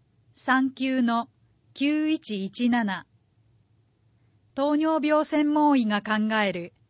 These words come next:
健康になる生活。八月三日土曜、十三時三十分から十五時。ところ、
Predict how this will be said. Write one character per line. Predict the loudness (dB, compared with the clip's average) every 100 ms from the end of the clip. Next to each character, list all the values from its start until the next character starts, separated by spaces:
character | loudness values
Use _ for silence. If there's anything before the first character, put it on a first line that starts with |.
| _ _ -4
健 | 0 0 2
康 | 2
に | 4 4
な | 2
る | 0
生 | -4 -6
活。 | -4 -6 -10 -16 -16 _ _ _ _ _ _ _ _ _
八 | -6 -4 0
月 | 0 0 2
三 | 2 2
日 | -2 -6 -6 _ _
土 | -6 -2
曜、 | 0 0 -2 -8 _ _ _ _
十 | -6 -4
三 | 0 0 0
時 | 0
三 | -2 -2
十 | -2 -4
分 | -4 -4 -4
か | -4
ら | -6 -8 _ _ -10
十 | -4 -2
五 | -2 -4
時。 | -6 -16 _ _ _ _ _ _ -10
と | -8
こ | -2 0
ろ、 | 0 -4